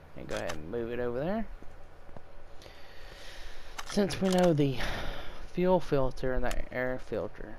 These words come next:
let's go ahead and get that. Uh, they would be under engine. I think this one has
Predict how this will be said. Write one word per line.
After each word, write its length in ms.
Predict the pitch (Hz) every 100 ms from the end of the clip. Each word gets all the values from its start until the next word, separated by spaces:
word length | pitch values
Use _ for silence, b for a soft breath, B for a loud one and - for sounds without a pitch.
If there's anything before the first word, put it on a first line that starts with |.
| - - - - - - - - -
let's 100 | -
go 120 | 110
ahead 140 | 117
and 80 | -
get 160 | - -
that. 220 | 107 - - - - - - - - - - - - - - - - - - - - - - - - - - - - - - - - - - - - - 123
Uh, 300 | 113 117 113
they 140 | 120
would 140 | 117
be 160 | 120 117
under 280 | 120 117 113
engine. 580 | 127 151 147 147 143 143 - - - - - - B B B B -
I 20 |
think 180 | - 185 - -
this 220 | 147 143
one 200 | 131 123
has 480 | 120 120 120 - -